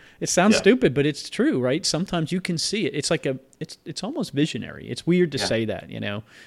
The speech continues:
Speaker 1: trying to get
Speaker 2: Yeah.
Speaker 1: creepy here, but it's just, it is. You just know it. It's, you're led there. Hmm.
Speaker 2: Yeah. No, I, you're right. I mean, that's how it was. And so, but I never had a moment where I encountered anything that was specific,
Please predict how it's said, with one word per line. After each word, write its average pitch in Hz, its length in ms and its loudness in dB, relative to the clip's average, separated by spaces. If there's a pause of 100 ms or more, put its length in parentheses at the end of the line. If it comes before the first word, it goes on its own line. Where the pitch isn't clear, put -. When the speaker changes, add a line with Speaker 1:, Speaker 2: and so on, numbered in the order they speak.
(100)
Speaker 1:
trying 135 160 -2
to 123 60 0
get 117 140 0
Speaker 2:
Yeah. - 40 -12
Speaker 1:
creepy 135 280 -2
here, 107 120 2
but 113 140 0
it's 127 120 0
just, - 200 2 (280)
it 165 140 2
is. - 460 -2 (300)
You 185 120 2
just 208 220 0
know 170 280 4
it. - 140 -12 (240)
It's, - 320 -6
you're 151 160 0
led 160 320 0
there. - 220 -6 (380)
Hmm. 180 80 0 (340)
Speaker 2:
Yeah. 104 140 -6 (280)
No, 131 160 0
I, 113 220 2
you're 120 340 -2
right. 143 340 2
I 117 60 -2
mean, 113 140 0
that's 110 160 -2
how 123 140 2
it - 40 -4
was. 113 420 0
And 113 200 2
so, 110 380 2 (240)
but 131 120 4
I 131 100 4
never 160 380 4
had 147 300 4
a 120 60 0
moment 110 640 0 (720)
where 110 580 4
I 107 280 -2
encountered 110 760 -2
anything 113 640 0
that 101 140 -2
was 98 220 -4
specific, 110 920 0